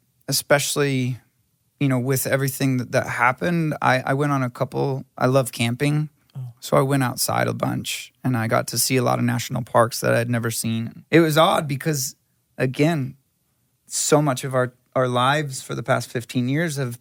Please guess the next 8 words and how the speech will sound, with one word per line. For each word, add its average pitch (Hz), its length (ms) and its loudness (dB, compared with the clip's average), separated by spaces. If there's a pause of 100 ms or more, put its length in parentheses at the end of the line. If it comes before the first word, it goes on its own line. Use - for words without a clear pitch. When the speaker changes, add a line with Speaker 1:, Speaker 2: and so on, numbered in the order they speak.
Speaker 1:
been 117 180 -2
spent 123 440 -2 (760)
on 120 180 2
the 113 80 -2
road. 127 540 0 (500)
And 131 140 2
so 120 200 2
having 127 640 2